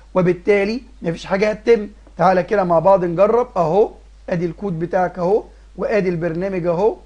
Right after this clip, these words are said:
ويلا كده نقول له نفذ. مفيش حاجه حصلت. نفذ. مفيش حاجه حصلت. ليه مفيش حاجه حصلت؟ اه، لان هو سال في الاول على الشرط، فلقى الشرط ما اتحققش ولا مره، فطنش جمله دو وايل كلها من اول دو وايل لحد مين؟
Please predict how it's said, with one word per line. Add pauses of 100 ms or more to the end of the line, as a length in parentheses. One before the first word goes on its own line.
(720)
ويلا
كده
نقول
له
نفذ. (240)
مفيش
حاجه
حصلت. (300)
نفذ. (240)
مفيش
حاجه
حصلت. (340)
ليه
مفيش
حاجه
حصلت؟ (380)
اه، (220)
لان
هو
سال
في
الاول
على
الشرط،
فلقى
الشرط
ما
اتحققش
ولا
مره، (320)
فطنش
جمله
دو
وايل
كلها (240)
من
اول
دو
وايل
لحد
مين؟